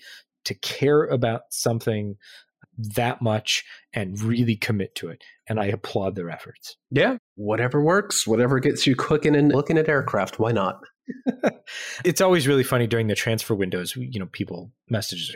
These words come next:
Speaker 1: "Oh, are you gonna follow this?" Uh, we don't have any information about this particular player.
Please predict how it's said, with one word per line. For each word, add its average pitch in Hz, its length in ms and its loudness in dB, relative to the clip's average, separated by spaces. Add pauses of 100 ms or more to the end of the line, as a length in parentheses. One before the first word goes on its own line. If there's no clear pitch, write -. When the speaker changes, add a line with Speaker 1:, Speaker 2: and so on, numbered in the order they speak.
Speaker 1:
"Oh, 156 240 4
are 139 40 4
you 139 360 -2
gonna 147 140 2
follow 139 420 4
this?" 147 240 2 (100)
Uh, 170 40 -6
we 202 220 -2
don't 185 220 2
have 156 180 2
any 123 160 0
information 107 460 -4
about 95 220 -6
this 95 120 -10
particular 92 500 -12
player. 98 400 -4